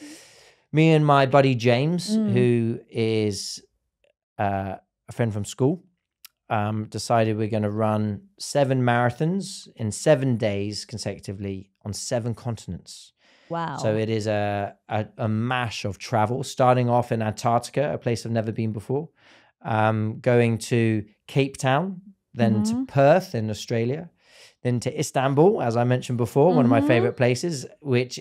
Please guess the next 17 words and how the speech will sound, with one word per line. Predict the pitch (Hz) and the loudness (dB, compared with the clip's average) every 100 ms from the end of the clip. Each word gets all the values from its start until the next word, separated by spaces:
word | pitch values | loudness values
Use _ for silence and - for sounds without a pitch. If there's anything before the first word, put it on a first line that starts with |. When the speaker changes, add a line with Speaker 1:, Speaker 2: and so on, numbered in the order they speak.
| - | -8
Speaker 1:
is | 135 117 113 113 101 107 _ 143 | -2 0 2 0 -4 -10 _ -2
in | 117 113 | -2 0
both | 123 113 - | 0 -2 -4
Asia | 135 123 107 117 117 | -2 -2 -2 -4 -4
and | 113 | -2
Europe. | 110 113 147 - | 0 0 -2 -4
So | 123 | -4
we'll | - 110 | 0 0
do | |
a | 110 | 0
Speaker 2:
Right. | 113 | 0
Speaker 1:
marathon | 117 113 117 107 | -2 -4 -4 -2
in | 104 | -2
each | 117 156 - | -2 -4 -6
over | 110 101 | -6 -8
two | - 110 | -8 -6
days. | 104 110 151 - | -2 -2 -4 -8